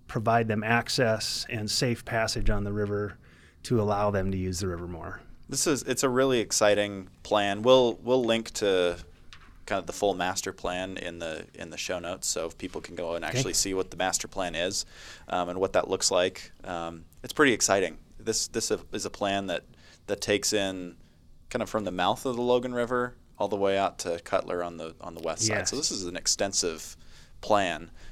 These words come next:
Speaker 2: um, that, um, I, I think is really exciting 'cause the Logan River is such a, just such a valuable resource to our community.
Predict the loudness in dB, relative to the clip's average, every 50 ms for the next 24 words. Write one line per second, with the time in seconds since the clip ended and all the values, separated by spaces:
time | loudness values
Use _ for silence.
0 | -16 -10 -6 -2 -2 -2 -2 -2 -6 -8 -12 -16 -18 -20 -20 -20 -20 -20 -20 -20
1 | -8 -2 0 2 2 2 0 0 2 4 4 4 4 4 2 0 -4 -10 -18 -20
2 | -20 -20 -20 -16 -8 -6 -6 -4 -2 -4 -4 -2 -4 -6 -6 -4 0 0 2 2
3 | 0 0 0 0 0 0 -4 -8 -8 -4 0 0 0 0 -2 -4 -6 -6 -6 -4
4 | -4 -2 -2 -2 -4 -4 -6 -4 -4 -6 -6 -8 -14 -20 -20 -20 -20 -20 -20 -20
5 | -20 -20 -20 -20 -20 -20 -20 -20 -20 -20 -20 -18 -10 -4 -2 0 0 2 2 2
6 | 0 0 2 4 4 4 4 2 0 0 0 -2 0 0 0 0 0 0 0 -2
7 | -2 -2 -4 -6 -4 -4 -2 -2 -2 -2 -2 -6